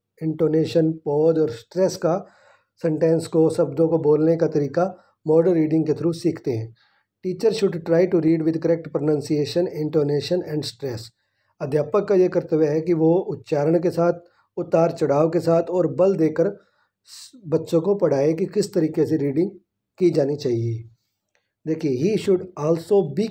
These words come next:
careful about pause, articulation and expression। पॉज यानी कहाँ पर रुकना है। जैसे कि अगर बहुत बड़ा सेंटेंस बोल रहे हैं तो आप उसको लगातार नहीं बोलेंगे,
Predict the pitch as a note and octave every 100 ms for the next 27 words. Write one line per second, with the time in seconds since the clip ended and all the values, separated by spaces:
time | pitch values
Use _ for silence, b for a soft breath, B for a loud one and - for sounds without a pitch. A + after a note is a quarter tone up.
0 | F3 D3+ C3+ A#2+ C#3 C#3 B B B C3+
1 | D3+ D3+ - D#3 E3+ E3 E3 - D#3 D#3
2 | D#3 D3 C#3+ D3 - D#3+ C#3+ B2+ - C3
3 | A#2+ C3 A2 A2 _ _ _ _ - D#3
4 | E3+ E3 E3 E3+ D#3+ C#3 D3+ D3+ D3 D3+
5 | D#3 D#3 D#3 E3 E3 F3+ D#3+ C3 C#3+ D#3+
6 | F3 D#3+ D#3+ D#3+ E3 D3 D#3+ D#3 D#3+ D#3+
7 | D#3 D#3 F3 D#3 E3 E3+ E3 F3+ F#3 D3+
8 | C#3 C#3